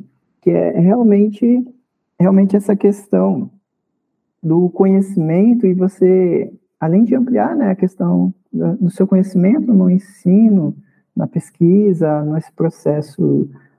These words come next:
da didática, né, o fato de você estar ali trabalhando, né, ao mesmo tempo que você desenvolve a pesquisa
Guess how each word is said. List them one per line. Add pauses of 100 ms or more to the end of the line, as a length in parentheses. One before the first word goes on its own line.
(100)
da
didática, (880)
né, (120)
o
fato
de
você
estar
ali
trabalhando,
né,
ao
mesmo
tempo
que
você
desenvolve
a
pesquisa